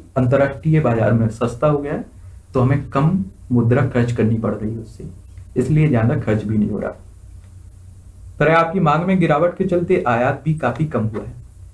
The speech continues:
जिससे विदेशी मुद्रा भंडार से कम व्यय करना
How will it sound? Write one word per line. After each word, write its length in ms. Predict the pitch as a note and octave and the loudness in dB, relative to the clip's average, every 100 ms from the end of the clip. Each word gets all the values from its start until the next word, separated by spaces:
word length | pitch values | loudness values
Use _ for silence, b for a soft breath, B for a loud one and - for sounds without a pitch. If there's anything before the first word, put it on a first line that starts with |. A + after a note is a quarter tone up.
| - - - | -20 -20 -8
जिससे 320 | A#2+ C3 - E3 | -2 0 0 2
विदेशी 360 | B2 C3 - | 2 2 2
मुद्रा 300 | D#3+ D3+ D#3+ | 0 2 4
भंडार 380 | D#3 D3+ D3+ D3+ - | 4 4 4 0 -4
से 200 | E3 G3+ - - - | -6 -6 -10 -16 -4
कम 180 | C3+ B2+ | -2 0
व्यय 180 | A2+ A2+ | 0 0
करना 380 | A2+ A2+ C3+ | 0 0 -2